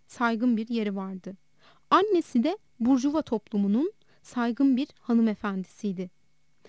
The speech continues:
Shakespeare'in çocukken yaşadığı yerin en iyi ilkokullarından biri olan Stratford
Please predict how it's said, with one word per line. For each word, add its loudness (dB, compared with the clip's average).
Shakespeare'in -4
çocukken -6
yaşadığı 0
yerin -2
en 0
iyi 2
ilkokullarından -4
biri -2
olan -4
Stratford -4